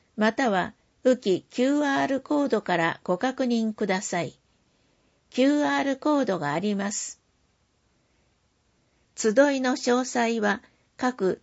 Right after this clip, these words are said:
問い合わせ先にお尋ねください。美濃島市牧センター。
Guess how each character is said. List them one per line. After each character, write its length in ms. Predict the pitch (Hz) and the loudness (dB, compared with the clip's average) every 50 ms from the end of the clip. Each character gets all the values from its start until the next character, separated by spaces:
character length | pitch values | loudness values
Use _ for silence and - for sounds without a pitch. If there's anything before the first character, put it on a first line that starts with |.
| _ - | _ -2
問 300 | 269 220 247 277 269 269 | 2 2 4 4 2 2
い 60 | 262 | 2
合 100 | 247 240 | 2 2
わ 140 | 233 240 247 | 2 0 0
せ 140 | - 214 214 | -2 -4 -4
先 340 | - 214 220 214 - 220 202 | -2 -2 -4 -2 -2 -2 0
に 240 | 202 208 202 - - | 0 0 -2 -2 -2
お 120 | 196 185 | -4 -2
尋 280 | - 240 247 247 - 240 | -2 -2 -4 -2 -2 -2
ね 160 | 226 226 220 | -2 -2 -4
く 140 | - - 190 | -2 -2 -2
だ 120 | 196 196 | -2 -2
さ 220 | 208 - - 202 160 | -4 -4 -4 -2 -2
い。 160 | - - - _ _ _ _ _ _ _ _ _ _ _ _ _ _ _ _ _ _ _ _ _ _ _ _ _ _ - | -4 -6 -10 _ _ _ _ _ _ _ _ _ _ _ _ _ _ _ _ _ _ _ _ _ _ _ _ _ _ -4
美 160 | 208 208 220 | 0 2 2
濃 140 | 240 269 285 | 2 2 0
島 320 | - - 254 240 247 247 | -2 -2 -2 0 0 0
市 160 | 269 - 233 214 | -2 -2 -2 0
牧 260 | 240 277 277 - - | 2 0 0 -2 -6
セ 220 | - - 277 262 | -6 -4 -2 -2
ン 80 | 240 233 | -2 -4
タ 460 | - - 180 175 160 156 165 - - | -2 0 0 0 0 0 -4 -6 -10
ー。 40 | _ | _